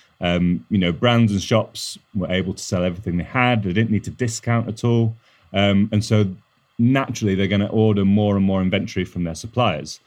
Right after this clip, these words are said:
whether that's, like, from the manufacturing side of things, um, or from, you know, global H Qs. Um,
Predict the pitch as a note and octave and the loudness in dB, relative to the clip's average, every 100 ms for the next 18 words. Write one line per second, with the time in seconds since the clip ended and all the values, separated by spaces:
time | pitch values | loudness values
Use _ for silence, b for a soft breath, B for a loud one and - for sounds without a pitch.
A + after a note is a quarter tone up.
0 | b b A2 A2 G#2 G2+ - - G2 G#2+ | b b 2 2 4 0 -4 -2 -2 0
1 | G#2+ G2+ G2 G2 - - F#2 E2+ D#2+ D#2 | 2 2 2 0 -4 -4 -6 -4 -6 -6
2 | F2 E2 E2 D#2 - b b - F2+ F2+ | -6 -4 -4 -6 -14 b b -4 0 0
3 | F#2+ - F#2 F#2 - G2 F#2 G2+ - F2+ | 0 -2 0 -2 -2 -2 0 -2 -4 -6
4 | E2 G2+ F#2 F2+ F#2+ - - B2 C3+ C3 | -6 -2 0 0 -2 -4 -4 -2 -2 -4
5 | - _ _ _ b b b b G#2+ A2 | -16 _ _ _ b b b b 2 4
6 | G#2+ G#2+ G#2 A2 | 6 4 4 0